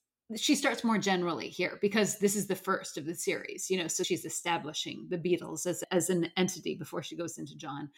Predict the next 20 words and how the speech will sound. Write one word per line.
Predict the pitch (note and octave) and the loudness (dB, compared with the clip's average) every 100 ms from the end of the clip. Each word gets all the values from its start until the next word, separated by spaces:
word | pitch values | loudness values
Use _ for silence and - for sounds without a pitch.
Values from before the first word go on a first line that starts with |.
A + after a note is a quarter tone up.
| - - - - | -20 -20 -12 4
There's | A#3 B3+ | 6 6
the | - - - | 0 -2 2
artistic | A#3+ A#3+ E4+ F4+ F4+ D#4+ | 2 2 2 2 0 -4
transition | - G#3+ F#3+ F3+ E3+ - D#3 - _ _ | -2 0 2 0 -2 -2 -4 -6 _ _
of | F#3+ E3+ | -4 2
the | E3+ | 4
Beatles, | E3 D3 - G#3 - - _ _ _ _ _ _ F3 | 4 0 -4 -6 -8 -8 _ _ _ _ _ _ 0
but | A#3 A#3 | 2 4
this | C4 D4 E4+ | 6 6 8
is | D#4 - | 6 4
the | - G3 F#3+ F#3+ F#3 - _ _ G#3+ G3 - A3 | 0 4 4 4 2 -4 _ _ 0 2 2 4
establishment | F3+ F#3 F3 - - D3+ - - - _ _ - | 4 4 0 0 -2 -4 -6 -8 -8 _ _ -4
of | F3+ D#3 | -2 0
the | |
Beatles | E3 E3 D#3 - - - - - | -2 0 -4 -6 -6 -4 -4 2
as | F#3+ G3 G3 F#3+ - | 6 6 4 0 2
a | F3+ - - _ | 2 0 -18 _
famous | G3 F#3+ F#3+ F3 - - - - _ - | 2 4 4 2 -2 -2 -4 -6 _ -2
artistic | G3 - A3+ - - - | 0 2 0 0 -2 -8
group. | - F#3+ F3 - | 0 2 2 -2